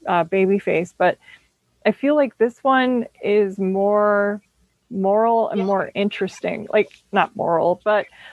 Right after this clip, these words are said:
Speaker 1: a little bit as far as making that inference to this is all she's known. She's been abused.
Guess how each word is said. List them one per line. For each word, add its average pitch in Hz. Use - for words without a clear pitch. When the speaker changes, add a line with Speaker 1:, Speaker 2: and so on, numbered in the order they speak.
Speaker 1:
a 214
little 285
bit 170
as 208
far 208
as 196
making 190
that 185
inference 180
to 165
this 165
is -
all 170
she's -
known. 220
She's 185
been 170
abused. 214